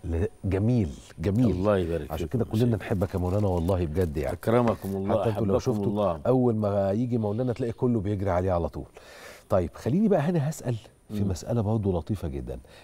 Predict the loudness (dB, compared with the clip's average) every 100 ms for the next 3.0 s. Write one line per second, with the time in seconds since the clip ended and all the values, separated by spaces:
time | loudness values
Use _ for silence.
0 | -8 0 4 4 4 2 -2 -2 -2 -6
1 | -4 0 0 0 0 -2 -4 -4 -2 -2
2 | -4 -4 0 0 0 0 -2 -4 -8 -10